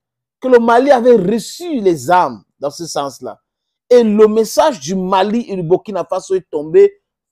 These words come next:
fort. Je pa-, je parle de, oui, même Guinée. C'est tombé vraiment comme une bombe sous les têtes.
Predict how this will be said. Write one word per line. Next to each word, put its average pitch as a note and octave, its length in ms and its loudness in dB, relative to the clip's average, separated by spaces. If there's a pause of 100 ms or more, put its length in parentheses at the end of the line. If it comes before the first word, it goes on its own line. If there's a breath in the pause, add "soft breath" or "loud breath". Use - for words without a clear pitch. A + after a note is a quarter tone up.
(140)
fort. B3 560 4
Je C#3 60 -10
pa-, C3 240 -8
je D#3 80 -8
parle F#3+ 260 0
de, C3+ 260 -4 (140)
oui, D#3+ 300 -6
même F#3 240 -4
Guinée. C#3 360 -8 (640)
C'est - 300 -4 (100)
tombé G#3+ 420 2
vraiment F#3+ 340 -2
comme A3 200 0
une F#3 160 -4
bombe C#3 540 4
sous F3+ 220 -8
les F#3 140 2
têtes. C#3 280 -6